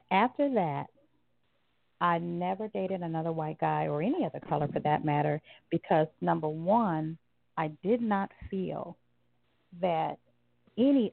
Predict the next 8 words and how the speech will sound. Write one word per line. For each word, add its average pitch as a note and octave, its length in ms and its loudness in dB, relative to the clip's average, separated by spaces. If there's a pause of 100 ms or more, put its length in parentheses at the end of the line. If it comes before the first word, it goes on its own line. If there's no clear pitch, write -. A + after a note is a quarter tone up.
other D#3 580 -2 (680)
race F3 240 -6 (140)
could E3+ 120 -6 (100)
understand E3+ 720 -6
what D3+ 160 -8 (280)
I A#3 260 -2
went D#3+ 280 0
through C3 280 -8